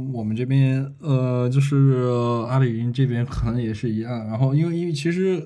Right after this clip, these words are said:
在社区里面有一句，就是这种大，凡是这种大公司其实都避免不了这种东西，就是，呃，我需要，然后就是用户说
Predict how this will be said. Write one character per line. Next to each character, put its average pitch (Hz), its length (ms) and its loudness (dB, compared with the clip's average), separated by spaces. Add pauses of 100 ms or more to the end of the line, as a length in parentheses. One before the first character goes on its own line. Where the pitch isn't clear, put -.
(160)
在 139 720 0
社 - 240 -2
区 160 220 0
里 160 100 0
面 123 200 0
有 110 140 -4
一 104 40 -6
句， 123 300 -4 (240)
就 131 140 -6
是 123 60 -6
这 143 120 -8
种 131 120 -2
大， 117 240 -6
凡 123 180 -4
是 139 80 -4
这 156 80 -2
种 139 140 0
大 135 120 -2
公 131 140 2
司 139 200 -2
其 139 60 0
实 131 120 -2
都 117 140 -6
避 127 160 -2
免 107 180 -6
不 107 60 -8
了 107 120 -6
这 104 100 -6
种 104 100 -8
东 101 120 -8
西， 101 140 -8
就 104 100 -6
是， 101 200 -10 (640)
呃， 113 260 -2
我 117 240 -4
需 - 220 -4
要， 151 300 2
然 120 100 -6
后 135 100 0
就 135 140 0
是 131 180 -4
用 139 240 2
户 131 80 4
说 135 340 -2